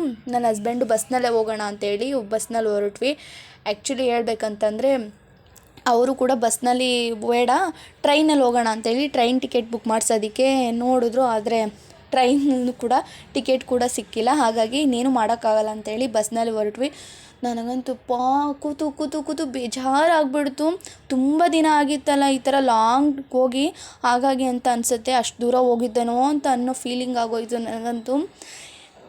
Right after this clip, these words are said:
ಅದನ್ನ ಹೆಂಗಾದ್ರು ಮಾಡಿ ಟೈಮ್ ಪಾಸ್ ಮಾಡಬೇಕಲ್ಲ, ಹಾಗಾಗಿ ಒಂದು ಫಿಲಮ್ ಹಾಕ್ಕೊಂಡು ಇಬ್ಬರು ಕೂಡ ಬ್ಲೂಟೂತ್ ಹಾಕ್ಕೊಂಡು ನೋಡ್ಕೊಂಡು ಬಂದ್ವಿ. ಇನ್ನು ಬಸ್ಸು ಮಧ್ಯದಲ್ಲಿ ಸ್ಟಾಪ್ ಕೂಡ ಕೊಡ್ತು, ಆ, ತಿಂಡಿ ಮಾಡೋಕ್ಕೆ ಅಥವಾ ಊಟ ಮಾಡೋಕ್ಕೆ ಯಾರಾದ್ರು ಮಾಡಿದ್ರೆ ಮಾಡಲಿ ಅಂತೇಳಿ.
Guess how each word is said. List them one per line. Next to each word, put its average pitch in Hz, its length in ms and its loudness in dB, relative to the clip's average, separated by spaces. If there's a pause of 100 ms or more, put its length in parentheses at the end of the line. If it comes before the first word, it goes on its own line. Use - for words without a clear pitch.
ಅದನ್ನ 240 260 2
ಹೆಂಗಾದ್ರು 320 300 4
ಮಾಡಿ 330 240 2
ಟೈಮ್ 320 300 2
ಪಾಸ್ 330 240 2
ಮಾಡಬೇಕಲ್ಲ, 302 600 2
ಹಾಗಾಗಿ 294 540 2 (460)
ಒಂದು 262 160 2
ಫಿಲಮ್ 277 400 2
ಹಾಕ್ಕೊಂಡು 269 460 0
ಇಬ್ಬರು 247 240 -4
ಕೂಡ 262 220 -2
ಬ್ಲೂಟೂತ್ 247 440 -4
ಹಾಕ್ಕೊಂಡು 240 420 -2 (360)
ನೋಡ್ಕೊಂಡು 262 540 2
ಬಂದ್ವಿ. 240 440 -2
ಇನ್ನು 294 260 2
ಬಸ್ಸು 254 580 0 (260)
ಮಧ್ಯದಲ್ಲಿ 254 580 0
ಸ್ಟಾಪ್ 233 400 0
ಕೂಡ 247 140 2
ಕೊಡ್ತು, 233 800 -2
ಆ, 220 140 2
ತಿಂಡಿ 240 420 0
ಮಾಡೋಕ್ಕೆ 220 440 0
ಅಥವಾ 226 200 0
ಊಟ 226 220 -2
ಮಾಡೋಕ್ಕೆ 214 360 -2
ಯಾರಾದ್ರು 220 260 -2
ಮಾಡಿದ್ರೆ 220 400 -4
ಮಾಡಲಿ 214 420 -4
ಅಂತೇಳಿ. 208 400 -4